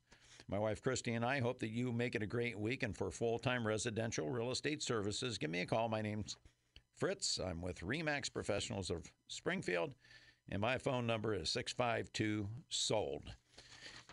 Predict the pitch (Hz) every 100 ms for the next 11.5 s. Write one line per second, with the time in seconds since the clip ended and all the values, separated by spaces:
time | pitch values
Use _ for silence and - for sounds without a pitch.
0 | - - 165 165 - - - 123 123 -
1 | 123 104 98 87 - - - - - 120
2 | 131 117 127 - 95 90 160 135 117 98
3 | 101 98 120 107 101 101 98 95 - 98
4 | 95 95 95 107 104 107 95 87 - _
5 | - _ - _ _ - 90 87 87 -
6 | _ _ _ 110 110 110 - - 123 104
7 | 101 92 90 104 107 98 95 78 - 127
8 | 98 90 82 92 90 82 - - _ _
9 | _ _ 87 104 - - 113 - - 113
10 | 104 98 95 95 87 85 98 82 - 82
11 | 73 69 - -